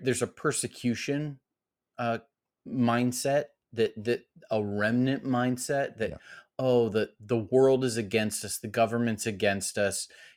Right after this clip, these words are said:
Speaker 1: you know, they're trying to put us out of business, they're trying to snuff us out, they're trying
Speaker 2: Yeah.
Speaker 1: to destroy us, you know, turn this into a godless society.
Speaker 2: Yeah.
Speaker 1: And, and so from that mindset of a, that persecution mindset, the,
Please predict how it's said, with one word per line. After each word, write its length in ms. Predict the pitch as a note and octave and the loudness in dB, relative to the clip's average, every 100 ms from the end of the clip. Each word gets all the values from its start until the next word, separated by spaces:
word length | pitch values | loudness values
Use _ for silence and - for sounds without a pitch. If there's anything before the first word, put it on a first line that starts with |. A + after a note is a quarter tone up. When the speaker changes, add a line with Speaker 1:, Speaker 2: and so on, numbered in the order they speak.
| - | -8
Speaker 1:
you 120 | A2+ | -4
know, 120 | G#2 | -2
they're 100 | G2 | -2
trying 280 | F#2+ C3 B2 | -2 2 4
to 60 | A#2+ | 2
put 220 | - B2 | 0 0
us 160 | A2 A#2 | 2 2
out 160 | G#2 | 2
of 100 | G2+ | 2
business, 400 | G#2 G2 G2+ F#2+ | -2 -4 -4 -6
they're 100 | G2 | -6
trying 300 | F#2 - A2 | -8 -4 -4
to 60 | G2+ | -2
snuff 360 | - A#2+ G2 G2 | -4 -4 -4 -4
us 160 | - | -2
out, 220 | F#2+ F2+ | 0 0
they're 80 | F#2+ | -4
trying 280 | F2+ A2 G2 | -6 -2 -2
Speaker 2:
Yeah. 80 | F#2 | -2
Speaker 1:
to 20 | |
destroy 640 | F2+ F2+ - G#2+ F#2+ F#2 | -6 -10 -8 -2 0 0
us, 240 | F2 E2+ - - - _ _ | 0 -2 -6 -14 -20 _ _
you 160 | A#2 G2+ | -4 -4
know, 80 | F#2 | -4
turn 280 | - A#2 | -4 -2
this 180 | G#2 - | -2 -2
into 160 | G2 F#2+ | -2 -2
a 40 | |
godless 500 | F2+ G2 F2+ F#2 E2+ - | 0 2 2 0 -4 -4
society. 720 | F2+ - A2 G#2+ G2 F2+ - - - - | -4 0 2 2 0 -4 -10 -16 -20 -16
Speaker 2:
Yeah. 140 | G#2+ F#2 | -12 0
Speaker 1:
And, 400 | B2+ A2+ G#2 F#2 _ _ _ _ - | 2 2 -2 -6 _ _ _ _ 0
and 280 | C3 A#2+ - | 2 2 2
so 340 | - C#3 B2+ | 4 4 4
from 680 | - - - D3+ E3 F#3 C3+ | 0 -12 0 6 6 6 4
that 300 | C3+ C3 B2+ | 2 2 2
mindset 1200 | A#2 A2+ A2 C3+ D#3 D3 - - F2+ D#2+ G#2 - - _ | 2 0 0 0 0 -2 -4 -4 -4 -6 -8 -12 -16 _
of 240 | G2 G2 F#2 | -6 -4 -4
a, 200 | F#2 - - | -6 -8 -4
that 300 | A#2+ G#2 - | 0 0 -2
persecution 720 | C#3 B2 A#2+ - D#3 - B2+ | -6 -4 -6 -2 -2 0 0
mindset, 580 | G#2+ A2 B2 B2 G#2 F#2+ - _ _ _ _ | 0 0 0 0 0 -2 -4 _ _ _ _
the, 480 | A#2 G#2 C3 A#2+ A2+ | -8 2 4 4 0